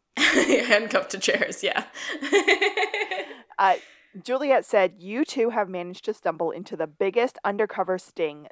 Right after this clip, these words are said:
Speaker 2: in this department's history."
Speaker 1: And then they scream, "Where are Tony and June?" And Jules says they're in the next room. June is on his third donut. They're perfectly fine.
Speaker 2: They introduce Scarface as Detective Moses Johnson from Narcotics.
Speaker 1: Moses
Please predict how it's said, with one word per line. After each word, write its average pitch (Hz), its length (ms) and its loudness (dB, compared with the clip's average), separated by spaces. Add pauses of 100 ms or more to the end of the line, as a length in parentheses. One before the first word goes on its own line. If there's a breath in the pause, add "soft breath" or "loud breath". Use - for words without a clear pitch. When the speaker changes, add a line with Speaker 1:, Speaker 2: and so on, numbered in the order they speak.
(120)
Speaker 2:
in 190 160 -8
this 180 140 -8
department's 156 460 -8
history." - 500 -12 (140)
Speaker 1:
And 202 160 -4
then 208 140 -2
they 208 120 -2
scream, 202 340 -8
"Where 294 180 8
are 269 40 6
Tony 247 300 0
and 202 120 -6
June?" 196 420 -6
And 185 320 -6
Jules 185 320 -8
says 180 280 -4
they're 175 200 -2
in 175 220 -8
the 165 80 -12
next 170 380 -12
room. 190 400 -8
June 180 200 -10
is 175 140 -8
on 170 140 -8
his - 200 -14
third 254 300 -8
donut. 180 340 -4
They're 185 160 -8
perfectly 180 420 -12
fine. - 360 -14 (400)
Speaker 2:
They 208 160 -2
introduce 214 540 0
Scarface 170 760 -2
as 175 300 0
Detective 214 580 -8 (100)
Moses 175 680 -4 (100)
Johnson 160 720 -10 (160)
from 190 240 -2
Narcotics. - 760 -4
Speaker 1:
Moses 370 800 -6